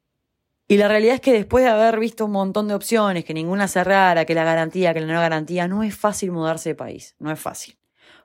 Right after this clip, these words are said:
Porque claramente no tenés la documentación, yo ahora todavía estoy tramitando la documentación para poder da-, darme de alta ya para trabajar en la empresa ya. Pero la realidad es que a nivel alquileres, a nivel sistema, hay un montón de cosas que, que si no sos local,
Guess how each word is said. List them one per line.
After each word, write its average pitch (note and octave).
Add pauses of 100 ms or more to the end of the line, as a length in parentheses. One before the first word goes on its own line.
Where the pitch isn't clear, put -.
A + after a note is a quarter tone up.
Porque D3+
claramente E3
no D#3
tenés D3+
la D3
documentación, D#3+
yo E3+
ahora D3+
todavía C#3
estoy C#3+
tramitando C#3
la C3+
documentación C#3+
para B2+
poder B2+
da-, C#3 (880)
darme D3+
de C#3+
alta D3
ya D3+
para D3
trabajar C#3+
en C#3
la C#3
empresa D3
ya. G#3+ (1700)
Pero F#3+
la F#3+
realidad F#3
es A3+
que G#3
a F#3
nivel F#3
alquileres, F3
a D3+
nivel D3+
sistema, E3
hay F#3
un F#3+
montón F3+
de F3+
cosas F#3+
que, D3
que C#3
si C#3
no D3+
sos D#3
local, D#3+